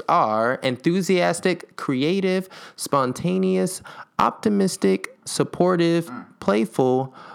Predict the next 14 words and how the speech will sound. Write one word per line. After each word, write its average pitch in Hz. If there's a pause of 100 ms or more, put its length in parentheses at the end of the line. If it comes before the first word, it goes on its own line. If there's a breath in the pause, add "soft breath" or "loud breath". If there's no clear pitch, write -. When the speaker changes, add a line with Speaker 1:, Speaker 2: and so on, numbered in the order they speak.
(140 loud breath)
Speaker 1:
value 202
inspiration, 170
enjoy 135
starting 156
new 127
projects, 180 (260 loud breath)
and 104
see 175 (640 loud breath)
potential 117 (380)
in 131
others. 151
Speaker 2:
This 95
is 98
true. 127